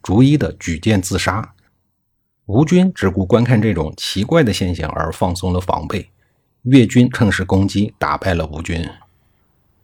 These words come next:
下一集里，我继续给您讲述这场战役的后续影响。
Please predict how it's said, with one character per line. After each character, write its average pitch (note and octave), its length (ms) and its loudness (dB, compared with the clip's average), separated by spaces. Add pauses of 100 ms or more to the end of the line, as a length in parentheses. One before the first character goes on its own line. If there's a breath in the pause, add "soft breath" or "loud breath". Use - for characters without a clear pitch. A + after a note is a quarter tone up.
(300)
下 B2+ 280 2
一 F2 80 2
集 - 140 -4
里， D#2 200 -8 (120)
我 E2 240 -6
继 - 120 -2
续 A#2+ 160 2
给 E2 120 -2
您 E2+ 120 0
讲 - 200 -4
述 - 240 -8
这 A2 120 -2
场 E2 240 -6
战 G2+ 220 2
役 G2+ 100 0
的 D#2 160 -4
后 A2+ 220 0
续 F#2 160 -4
影 D2 240 -6
响。 - 260 -8